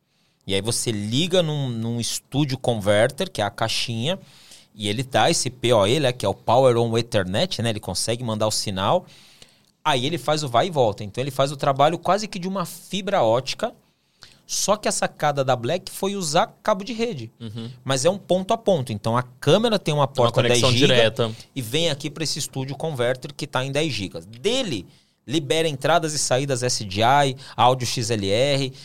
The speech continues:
Speaker 1: se ligado a um Atem, vai acender a luzinha lá em cima da câmera. E, e é um tipo de um protocolo padrão da Blackmagic, mas que usa o cabo de rede pra fazer isso. Então é um CAT seis da vida.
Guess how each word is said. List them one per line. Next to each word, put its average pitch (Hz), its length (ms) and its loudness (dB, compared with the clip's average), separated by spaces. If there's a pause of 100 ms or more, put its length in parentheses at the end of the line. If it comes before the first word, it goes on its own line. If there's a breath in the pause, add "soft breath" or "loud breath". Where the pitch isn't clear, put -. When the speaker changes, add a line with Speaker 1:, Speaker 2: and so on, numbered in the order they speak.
Speaker 1:
se - 200 -4
ligado 135 420 2
a - 20 4
um 117 160 2
Atem, 127 300 2
vai 117 140 2
acender 123 420 2
a - 20 6
luzinha 120 460 0
lá 120 100 -4
em 113 60 -6
cima 113 260 -4
da 104 120 -4
câmera. 139 440 -2 (460 loud breath)
E, 123 260 -6
e 123 240 -2
é 123 60 4
um 214 140 -2
tipo - 360 -6
de 123 80 -8
um 123 80 -6 (160)
protocolo 120 880 -2 (240)
padrão 147 480 2
da 127 120 4
Blackmagic, 113 640 -4
mas 151 220 -2
que - 180 -10
usa 151 420 -2 (300 soft breath)
o - 80 -12
cabo 143 260 0
de 143 140 -6
rede 131 320 0
pra 135 140 -8
fazer 156 260 -4
isso. - 140 -6
Então - 180 -4
é 180 60 0
um 226 40 -2
CAT 175 300 -2
seis 131 400 0
da 135 100 4
vida. 127 440 -2